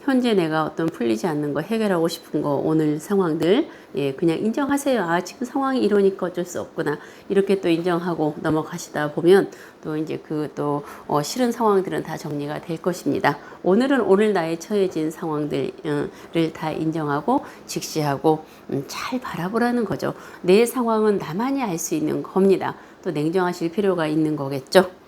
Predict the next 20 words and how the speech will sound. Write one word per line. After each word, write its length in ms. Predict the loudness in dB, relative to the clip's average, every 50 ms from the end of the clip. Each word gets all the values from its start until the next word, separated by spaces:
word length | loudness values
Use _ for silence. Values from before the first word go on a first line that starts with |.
| -20 -20 -20 -20 -20 -20 -18 -18 -18 -12 0
돼지띠님들, 1080 | 0 0 0 0 -4 -4 0 0 0 2 0 0 0 0 4 4 4 6 4 2 0 -2 -16 -20 -20 -20 -12
부정적인 580 | -6 -4 0 0 0 0 0 0 0 -2 -2 -2
생각, 360 | 0 0 2 2 2 0 -2
쓸데없는 500 | -2 -4 -6 -2 0 2 4 4 4 2
생각, 420 | 2 2 -2 0 0 0 0 0
어, 100 | -2 -2
뭔가 320 | 2 4 4 4 4 4 0
안 140 | 0 0 0
되면 200 | 0 0 0 -2
어떡하지? 680 | -4 -4 -4 -4 -2 -2 -4 -4 -6 -6 -6 -6 -8 -8
어, 160 | -6 -6 -6 -2
불안한 440 | -2 2 2 4 4 4 4 2
생각들, 640 | 2 2 2 2 2 0 -2 -4 -4 -4 -4 -4 -4 -6 -10 -20 -20 -16 -6
오늘 320 | -2 0 2 2 2 0 -2
약간 280 | -4 -2 -2 -2 -2 0
또 120 | 0 -2
그런 280 | 0 2 0 0 0 0
어떤 300 | -2 -4 -4 -6 -6 -6
부정적인 520 | -6 -2 0 0 0 0 0 -2 -2 -2
생각이 560 | 0 2 2 2 2 0 0 2 0 0 0